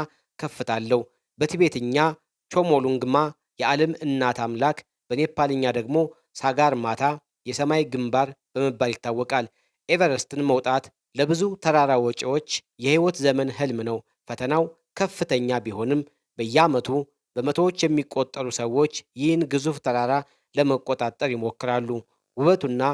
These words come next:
ግርማ ሞገሱ በቃላት ለመግለጽ ያዳግታል። እንግዲህ ውድ ተመልካቾቻችን ዛሬ ከዓለማችን አስር ረዣዥም ተራሮች ጋር አስደናቂ ጉዞ አድርገናል። እነዚህ ተራሮች የተፈጥሮን ታላቅነትና የሰው ልጅን የመቋቋም አቅም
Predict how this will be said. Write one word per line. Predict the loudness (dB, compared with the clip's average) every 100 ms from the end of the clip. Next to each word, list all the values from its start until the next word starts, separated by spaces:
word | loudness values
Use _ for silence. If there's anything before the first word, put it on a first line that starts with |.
| -4 _
ግርማ | -6 0 0
ሞገሱ | 0 -2 -4 -4 -6 -8 _ _ -10
በቃላት | -2 0 2 0 -6 -8
ለመግለጽ | 0 2 2 -2 -6 -6
ያዳግታል። | -6 -6 -6 -2 -2 -4 _ _ -4
እንግዲህ | 0 2 2 -2 -8 _ -2
ውድ | -2 0
ተመልካቾቻችን | 0 2 2 0 0 -4 -8 -8 -6 -6 -8 -10
ዛሬ | -2 0 0 -2 -4
ከዓለማችን | -2 0 2 0 -2 -6 -6 -6
አስር | -4 0 -2 -2 -4
ረዣዥም | 0 4 2 2 -2 -2
ተራሮች | -4 -2 -4 -4
ጋር | 0 0 -2 _ _ -12
አስደናቂ | -6 0 2 0 -2 -6
ጉዞ | 0 0
አድርገናል። | 0 -4 -6 -4 -6 -8 -8
እነዚህ | -2 0 -2
ተራሮች | -2 -2 -2 -2 -4 -8 -8
የተፈጥሮን | -4 -2 0 0 0 2
ታላቅነትና | 0 2 0 0 -4 -4 -4 -4 -4 -10 _ -10
የሰው | -2 0
ልጅን | 0 0 -4 -2
የመቋቋም | 0 0 2 0 2 0 -2
አቅም | -6 -6